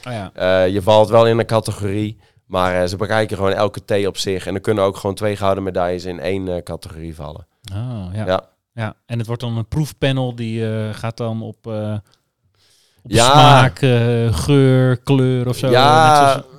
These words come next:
Speaker 2: eh, we-, weet ik ook niet precies, ehm, hoe dat
Speaker 1: Je hebt er niet
Speaker 2: dan
Speaker 1: voor gewonnen, dat is het belangrijkste.
Speaker 2: Ja,
Speaker 1: <laughs>
Speaker 2: precies,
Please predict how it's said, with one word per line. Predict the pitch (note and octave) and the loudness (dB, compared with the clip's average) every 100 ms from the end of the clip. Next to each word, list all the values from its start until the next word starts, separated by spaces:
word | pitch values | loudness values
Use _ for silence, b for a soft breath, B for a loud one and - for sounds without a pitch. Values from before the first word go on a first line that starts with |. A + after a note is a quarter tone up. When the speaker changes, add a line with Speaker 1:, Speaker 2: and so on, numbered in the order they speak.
| D3 C#3 - | -20 -20 -18
Speaker 2:
eh, | - | -14
we-, | G#2 G#2+ | -10 -6
weet | A2 C#3 | -4 -4
ik | - - | -6 -8
ook | D#3+ | -6
niet | D#3 B2+ - | -2 -4 -4
precies, | G#2+ - A2 G2 - | -8 -6 -6 -6 -6
ehm, | - G#2 G#2 G2+ G2+ G2+ G2+ G2+ G2+ G2 F#2+ _ _ _ _ _ | -2 0 2 2 2 0 -2 -4 -8 -10 -14 _ _ _ _ _
hoe | - A2 | -12 2
dat | |
Speaker 1:
Je | |
hebt | D3 | 4
er | C3+ | 6
niet | C#3 | 4
Speaker 2:
dan | C#3 | 4
Speaker 1:
voor | B2+ | 4
gewonnen, | C3 D#3+ | 2 2
dat | C3+ B2 | 2 0
is | |
het | B2+ | 4
belangrijkste. | D3 - C3 C#3 | 2 4 4 6
Speaker 2:
Ja, | C#3 C#3+ C3+ | 6 6 4
Speaker 1:
<laughs> | - | 4
Speaker 2:
precies, | E3 A#2+ G#2+ - | 2 2 0 -4